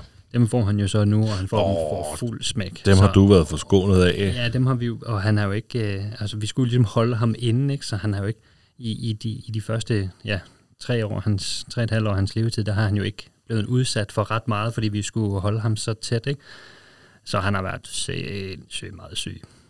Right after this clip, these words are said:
Speaker 1: Så der har været meget opkast og, ja, dårlig mave og
Speaker 2: Og hvad?
Speaker 1: bare generelt syg.
Speaker 2: Snot.
Speaker 1: Ja, snot, ja, så meget
Speaker 2: Konstant.
Speaker 1: snot, ja.
Speaker 2: Ej, sind-, jeg har for helt ondt af dig, <laughs> fordi det der har vi jo været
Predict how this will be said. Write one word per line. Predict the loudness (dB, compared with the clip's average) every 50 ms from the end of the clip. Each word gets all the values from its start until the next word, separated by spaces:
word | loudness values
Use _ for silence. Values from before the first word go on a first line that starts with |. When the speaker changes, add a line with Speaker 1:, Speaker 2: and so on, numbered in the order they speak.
| -20 -12
Speaker 1:
Så | -8 -6 -4
der | -2
har | -2 -2
været | -2 -2 -2 -2
meget | -2 -2 -2 -2 -2 0 0 0 -2 -2 -4 -6 -8 -16 -14 -8
opkast | -6 -4 -2 -2 -4 -6 -10 -12 -10 -10 -10 -10 -12 -10 -10
og, | -8 -6 -6 -6 -6 -10 -14 -20 _ _ _ _ _ _ _ _ _ _ _ _ _ 0
ja, | 0 0 0 -2 -8 -14 -18 -20 -18 -2 2
dårlig | 2 4 4 4 4
mave | 2 2 0 -2 -4 -4 -4 -2 0
og | 2 2
Speaker 2:
Og | 2 2
hvad? | 2 0
Speaker 1:
bare | 0 0 -2 -2
generelt | 0 0 0 0 2 2 2 2 2
syg. | 2 2 2 4 4
Speaker 2:
Snot. | 6 6 6 4 4 2
Speaker 1:
Ja, | -2 -6 -6 -8
snot, | -6 -6 -6 -6 -6 -8 -12 -14 -18 -20 -20 -18
ja, | -18 -18 -14 -12
så | -10 -8 -8 -8 -8
meget | -8 -6 -2
Speaker 2:
Konstant. | -2 -2 0 -2 -2 0 0 0 0 -2
Speaker 1:
snot, | -4 -8 -8 -6
ja. | -2 0
Speaker 2:
Ej, | 2 2 2
sind-, | 0 -2 -6 -6 -4 -4 -4
jeg | -4 -2
har | -4 -4
for | 0 2
helt | 4 4 4
ondt | 4 2 2 2
af | 0 -2 0
dig, | -2 0
<laughs> | 0
fordi | 2 4 4 4 2 0 -6 -10 -12 0 6
det | 6 6 8
der | 8 8 8
har | 8
vi | 8 6 6
jo | 6 6
været | 6 4 2 2